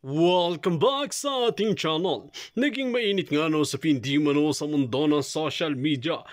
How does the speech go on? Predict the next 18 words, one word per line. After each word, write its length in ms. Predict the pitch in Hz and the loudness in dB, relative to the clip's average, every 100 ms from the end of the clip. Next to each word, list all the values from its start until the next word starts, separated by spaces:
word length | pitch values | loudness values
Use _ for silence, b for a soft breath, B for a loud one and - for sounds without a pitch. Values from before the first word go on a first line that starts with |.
| B B - | B B -8
Tila 480 | 147 151 160 156 120 | -2 0 0 -2 -6
binatikos 880 | 113 131 254 233 180 202 202 185 | -8 -4 -2 -2 -2 -2 -2 -2
nga 240 | 185 180 175 | -2 -2 -2
ng 80 | 165 | -4
sobra-sobra 960 | - 170 170 170 160 156 160 165 165 | -2 -4 0 0 0 -2 -2 0 0
itong 240 | 151 165 156 | 0 -2 -2
si 160 | 175 | -2
Kuting 320 | 160 151 170 | -2 -2 0
ng 240 | 170 170 156 | 2 2 4
Norte 480 | 165 151 196 123 B B B | 2 0 -2 -4 B B B
dahil 560 | 131 160 156 143 165 143 | -4 -2 -2 -2 -2 -2
sobra 400 | 175 170 160 160 | -2 0 0 2
na 240 | 165 196 | 2 0
ang 80 | 151 | 0
ginagawa 640 | 160 180 165 156 165 190 | 0 0 0 0 2 2
sa 160 | 208 175 | 0 0
bansang 480 | 165 151 185 185 147 | 0 0 -2 -4 -4
Pilipinas. 560 | 214 190 - 165 185 | -4 -4 -2 0 0